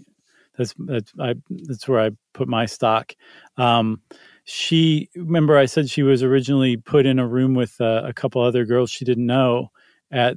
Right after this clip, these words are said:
the stay on Main. Well, they complained about her behaving strangely,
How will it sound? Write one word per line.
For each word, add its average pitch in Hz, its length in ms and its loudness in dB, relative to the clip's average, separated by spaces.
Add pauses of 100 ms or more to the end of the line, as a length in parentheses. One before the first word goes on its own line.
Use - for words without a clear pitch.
the 117 220 0
stay 131 320 0
on 117 240 0
Main. 123 420 2 (280)
Well, 123 80 -6
they 147 100 6
complained 143 480 2
about 120 240 2
her 127 140 0
behaving 123 580 0
strangely, 127 920 0